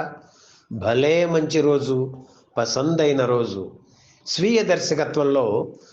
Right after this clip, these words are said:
ఘంటసాల పాడారు. నారాయణ రెడ్డి ఈ పాట రాశారు. ఈ సినిమాలో హీరో కృష్ణ ప్లే బాయ్ తరహా పాత్ర పోషించారు. లవ్, లవ్, లవ్ మీ నిర్జాణ పాట కూడా చాలా పాపులర్.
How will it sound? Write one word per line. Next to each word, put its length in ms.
ఘంటసాల 640
పాడారు. 600
నారాయణ 420
రెడ్డి 280
ఈ 100
పాట 320
రాశారు. 580
ఈ 100
సినిమాలో 520
హీరో 380
కృష్ణ 680
ప్లే 200
బాయ్ 320
తరహా 300
పాత్ర 380
పోషించారు. 760
లవ్, 520
లవ్, 460
లవ్ 280
మీ 120
నిర్జాణ 480
పాట 320
కూడా 480
చాలా 180
పాపులర్. 540